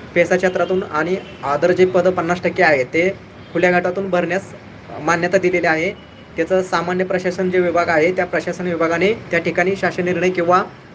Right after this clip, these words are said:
तशा स्वरूपाचं परिपत्रक शिक्षण विभागाला दिलं, तर त्या ठिकाणी त्या जागा येऊ शकतात पेसा क्षेत्रातल्या देखील.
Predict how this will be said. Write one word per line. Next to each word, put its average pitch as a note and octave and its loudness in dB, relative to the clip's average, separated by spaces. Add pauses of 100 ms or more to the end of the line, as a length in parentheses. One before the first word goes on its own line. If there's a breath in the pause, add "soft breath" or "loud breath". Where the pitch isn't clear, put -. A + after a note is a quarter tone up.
(120)
तशा E3 0
स्वरूपाचं F#3 2
परिपत्रक F#3 0
शिक्षण F#3 -8
विभागाला F3 0
दिलं, E3 2
तर F#3+ 2
त्या F3 0
ठिकाणी E3+ -2
त्या E3+ 2
जागा D#3+ 2 (260)
येऊ E3+ 2
शकतात E3+ -2
पेसा D3+ -2
क्षेत्रातल्या C3 -2
देखील. C3 0